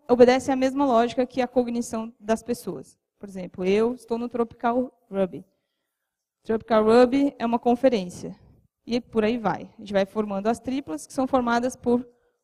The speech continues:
uma entidade, um atributo e um valor.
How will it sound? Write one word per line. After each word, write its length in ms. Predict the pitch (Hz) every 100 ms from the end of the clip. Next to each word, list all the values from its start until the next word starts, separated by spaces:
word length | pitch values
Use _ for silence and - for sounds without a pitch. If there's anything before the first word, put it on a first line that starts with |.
| -
uma 160 | 226
entidade, 680 | 233 254 226 254 285 311 320 - _
um 100 | 208
atributo 800 | 202 233 240 240 285 285 311 302 _ _ _ _ _ -
e 80 |
um 100 | 240
valor. 400 | 240 262 220 180